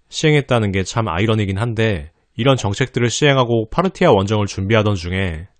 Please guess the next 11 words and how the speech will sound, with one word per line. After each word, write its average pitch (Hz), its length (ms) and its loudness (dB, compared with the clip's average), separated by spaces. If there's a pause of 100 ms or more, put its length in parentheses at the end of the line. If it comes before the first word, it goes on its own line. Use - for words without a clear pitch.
(160)
반대파에 127 560 2
의해서 110 320 4
암살이 101 380 0
되게 87 180 -4
되죠. 76 380 -12 (420)
여기까지가 127 600 2
파란만장한 143 640 2
카이사르의 143 480 2
일생이었는데 90 960 -2 (180)
이제 127 260 0
카이사르가 117 800 2